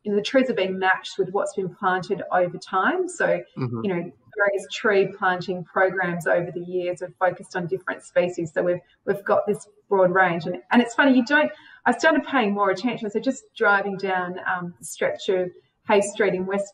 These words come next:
Speaker 1: Perth, where my office is, it's actually all gum trees, which is
Speaker 2: Mm-hmm.
Speaker 1: beautiful to see. And, you know, that's really uncommon to see gum trees in our city. And it's, you know, we don't even have it in our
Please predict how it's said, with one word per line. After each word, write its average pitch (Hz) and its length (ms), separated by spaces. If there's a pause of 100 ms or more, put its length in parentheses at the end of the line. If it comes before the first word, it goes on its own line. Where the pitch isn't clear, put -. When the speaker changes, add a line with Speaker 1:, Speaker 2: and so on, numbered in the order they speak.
Speaker 1:
Perth, 185 200
where 185 140
my 196 260
office - 360
is, - 180
it's - 80
actually - 320
all 240 300
gum 240 240
trees, - 560 (140)
which 226 200
is 208 100
Speaker 2:
Mm-hmm. 131 120
Speaker 1:
beautiful 196 380
to 190 100
see. - 340 (140)
And, 190 180 (300)
you 247 80
know, 226 80
that's - 240
really 269 380
uncommon 196 500
to 196 80
see 185 200
gum 185 300
trees 175 440
in 170 80
our 165 180
city. 175 240
And - 100
it's, - 300
you 190 120
know, - 180
we 202 100
don't 208 160
even 185 180
have 180 200
it 180 120
in 180 120
our 170 140